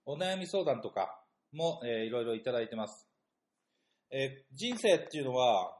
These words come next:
もう私がこういうふうに毎日、えー、モーニングメッセージなどで、まあ、気になるところをかいつまんで一部、一部こうやってお伝えしてますけども、うん。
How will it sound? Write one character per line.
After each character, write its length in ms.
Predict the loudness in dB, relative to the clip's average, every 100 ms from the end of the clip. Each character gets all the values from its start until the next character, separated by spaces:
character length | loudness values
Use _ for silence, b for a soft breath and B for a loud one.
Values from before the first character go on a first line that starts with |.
| -12
も 140 | -4
う 20 | -2
私 280 | 0 -2 0
が 560 | 2 4 4 4 2 2
こ 80 | 0
う 40 |
い 20 | 2
う 40 |
ふ 20 |
う 60 | -2
に 100 | -2
毎 200 | -2 -2
日、 400 | -6 -8 -8 -10 _ _
え 840 | -12 -8 -8 -8 -8 -10 -10 -10 -10
ー、 40 |
モ 100 | -8
ー 40 | -6
ニ 60 |
ン 20 | -4
グ 60 |
メ 60 | -6
ッ 60 | -4
セ 100 | -8
ー 40 |
ジ 60 | -6
な 100 | -6
ど 100 | -6
で、 140 | -8 -10 _ B B B B -6
ま 280 | -2 0
あ、 180 | -2 -4 -12
気 100 | -8
に 60 | -2
な 100 | 0
る 80 |
と 80 | 0
こ 80 | -2
ろ 100 | 0 2 2 2 -2
を 100 | -4 -4
か 140 | -4
い 80 | -2
つ 80 | -4
ま 140 | -6
ん 80 | -4
で 140 | -4
一 260 | -4 -8 -8
部、 180 | -8 -8
一 220 | -10 -6
部 300 | -4 -4 -8 _
こ 120 | -6
う 20 |
や 80 | -6
っ 80 | -4
て 60 | -6
お 120 | -6
伝 300 | -4 -2 -2
え 40 |
し 120 | -4
て 80 | -8
ま 140 | -6 -6
す 80 |
け 80 | -6
ど 60 | -8
も、 280 | -8 -8 _ _ _ -14
う 40 |
ん。 440 | -8 -8 -8 -14